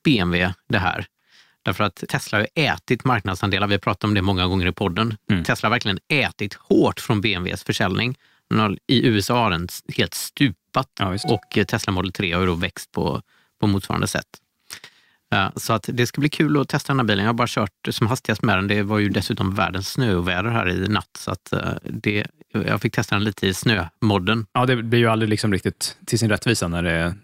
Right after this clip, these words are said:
Speaker 2: så taskigt väglag, liksom. Men
Speaker 1: Nej, men jag har den en vecka. Så
Speaker 2: Mm.
Speaker 1: att då blir förhoppningsvis, eh, får jag möjlighet att testa den här ordentligt då.
Speaker 2: Ja, men grymt.
Speaker 1: Mm. Den här är ju inte lanserad ännu, ska vi säga. Den kommer inte lanseras förrän februari, så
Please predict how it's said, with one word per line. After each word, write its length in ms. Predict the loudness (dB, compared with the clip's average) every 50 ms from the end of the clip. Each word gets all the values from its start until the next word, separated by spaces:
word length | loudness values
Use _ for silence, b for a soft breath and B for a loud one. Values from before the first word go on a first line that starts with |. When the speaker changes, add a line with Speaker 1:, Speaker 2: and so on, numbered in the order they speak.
| -10 -6
Speaker 2:
så 160 | -4 -4 -4 -4 -6 _ -4
taskigt 360 | -4 -4 -2 -4 -4 -4 -4
väglag, 320 | -2 -2 -2 -2 -2 -4
liksom. 280 | -6 -8 -8 -6 -6 -4
Men 220 | -4 -2 -2 0
Speaker 1:
Nej, 140 | 0 0 -2 -4 _ _ B B B B B B B _
men 60 | 0
jag 40 | 2 2
har 60 | 2
den 60 | 2
en 60 | 2 0
vecka. 260 | -2 -4 -6 -10 -12 -12 _ _ _ -4
Så 40 | 0
Speaker 2:
Mm. 100 | 0 0
Speaker 1:
att 80 | 2
då 180 | 2 2 2 2
blir 260 | 2 2 2 0 0
förhoppningsvis, 840 | 0 -2 0 -2 0 0 0 -2 -2 -2 -2 -4 -4 -6 -4 -2 0
eh, 240 | 2 2 2 0
får 140 | 0 0 2
jag 60 | 2
möjlighet 340 | 4 4 2 2 -2 -4 -6
att 80 | -6 -4
testa 260 | -4 -4 -4 -4 -2
den 100 | -2 -2
här 200 | -2 -4 -4 -6 -10 _ _ _ _ _ -4
ordentligt 420 | -2 -2 -2 -2 -6 -8 -8 -8
då. 100 | -8 -8 -10 _ _ _ _
Speaker 2:
Ja, 120 | -2 0 0
men 140 | 0 0 0
grymt. 520 | 0 0 0 0 -2 -6 -8 -10 -8 -4
Speaker 1:
Mm. 280 | 0 0 2 2 2 0 -2 B B B B B
Den 180 | -2 0 2
här 100 | 2 2
är 40 | 2
ju 60 | 2 2
inte 220 | 2 2 0 0
lanserad 500 | 0 0 0 -2 -2 -4 -2 0 0 2
ännu, 140 | 2 2 2
ska 140 | 0 -2 -2
vi 40 |
säga. 180 | -2 0 0 0
Den 100 | 0 2
kommer 140 | 2 2 2
inte 120 | 2 2 0
lanseras 380 | 0 0 0 -2 -2 -2 -4 -2
förrän 260 | -2 -2 -2 -2 -4 -4
februari, 580 | -4 -2 0 0 0 0 2 2 2 0 0
så 240 | 0 0 0 -2 -2